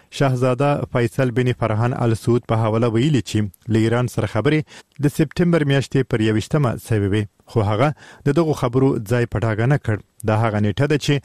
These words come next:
د ایران ولسمشر ابراهیم رئیسي په نیویارک کې د ملګرو ملتونو عمومي غونډې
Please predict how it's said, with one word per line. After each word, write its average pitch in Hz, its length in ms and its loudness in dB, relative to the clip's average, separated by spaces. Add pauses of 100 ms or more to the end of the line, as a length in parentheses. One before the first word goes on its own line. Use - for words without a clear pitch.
(380)
د 139 100 2
ایران 160 240 0
ولسمشر 143 560 0
ابراهیم 120 480 0
رئیسي 110 420 0
په 120 220 0
نیویارک 135 360 0
کې 110 120 0 (240)
د 117 160 2
ملګرو 113 400 0
ملتونو 165 400 2 (440)
عمومي 160 320 4
غونډې 135 300 0